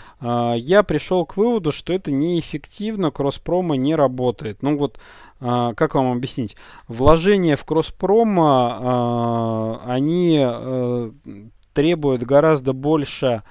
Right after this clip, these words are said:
а, м, ресурсов, времени, чем дают отдачи. Поэтому я вот в кросс-промо,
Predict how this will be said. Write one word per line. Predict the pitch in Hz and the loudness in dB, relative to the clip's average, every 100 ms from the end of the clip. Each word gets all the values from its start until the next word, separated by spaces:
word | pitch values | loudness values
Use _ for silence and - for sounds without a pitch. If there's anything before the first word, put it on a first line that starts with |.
| - - - - - - | -20 -18 -18 -20 -20 -14
а, | 131 123 123 120 120 | -8 -6 -6 -6 -6
м, | 117 107 104 120 117 117 117 | -8 -10 -12 -12 -10 -8 -6
ресурсов, | 123 127 135 - 196 170 - 127 | -4 -4 -4 -4 -6 -4 -6 -4
времени, | 143 165 170 160 143 131 123 120 113 104 | -2 0 0 0 0 -2 -2 -2 -4 -6
чем | - 143 127 113 | -4 -2 -2 -2
дают | 120 139 - | -2 -2 -4
отдачи. | 117 113 113 98 - - | -4 0 -2 -2 -10 -6
Поэтому | 113 113 120 120 | -4 -4 -6 -6
я | 117 143 | -2 -2
вот | 127 - | -2 -6
в | - | -10
кросс-промо, | 127 120 - 143 139 123 | -8 -8 -8 -4 -2 -4